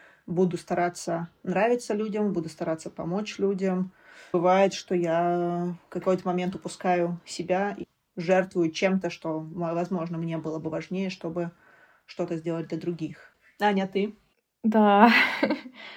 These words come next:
Speaker 2: Я помню, что когда я знакомилась с людьми, и мы общались некоторое время, и я потом получала фидбэк, э, дескать: «Аня, ты такая спокойная, такая милая.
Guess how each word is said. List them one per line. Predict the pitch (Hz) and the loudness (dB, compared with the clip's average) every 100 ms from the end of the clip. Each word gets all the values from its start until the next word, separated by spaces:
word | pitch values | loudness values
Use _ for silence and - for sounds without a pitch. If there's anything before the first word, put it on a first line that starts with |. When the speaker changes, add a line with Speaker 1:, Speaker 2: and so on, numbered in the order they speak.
| - - - - _ _ _ | -20 -20 -20 -20 _ _ _
Speaker 2:
Я | 220 220 220 | 2 6 6
помню, | 233 247 285 277 | 6 4 4 2
что | 247 - 226 214 | 0 0 2 2
когда | 214 202 196 202 202 | 2 0 2 2 2
я | 196 196 196 214 | 0 -2 -4 2
знакомилась | 214 214 233 214 196 196 | 4 6 6 6 4 -2
с | - - | -6 2
людьми, | 214 202 196 208 - - | 2 4 2 2 -2 -6
и | - | 0
мы | 208 202 | 2 2
общались | 196 - 202 202 - | -2 -2 -2 -2 -4
некоторое | 196 - - 196 | -6 -6 -8 -6
время, | 185 190 214 247 262 _ _ _ _ - | -4 -2 0 -2 -6 _ _ _ _ 0
и | 226 | 6
я | 220 208 | 8 8
потом | 208 214 208 | 4 0 0
получала | 208 214 208 - 214 208 190 - - _ | 0 -2 -2 2 4 4 0 -4 -18 _
фидбэк, | - - 202 196 202 196 208 - _ _ _ _ _ | -4 2 2 4 2 0 -2 -18 _ _ _ _ _
э, | 226 196 190 | -6 -4 -2
дескать: | 196 208 208 - 214 - _ _ _ _ _ _ | 0 2 2 2 -2 -2 _ _ _ _ _ _
«Аня, | 214 208 214 202 | 2 6 6 4
ты | 208 | 0
такая | 208 208 202 240 240 220 220 _ _ _ _ | -2 -2 2 4 6 4 2 _ _ _ _
спокойная, | - - 240 220 - - 233 226 214 196 196 208 | -20 -2 4 4 4 6 8 8 6 4 0 -4
такая | - 226 277 277 247 | -2 0 4 6 6
милая. | 240 233 240 226 196 190 | 6 6 8 6 4 0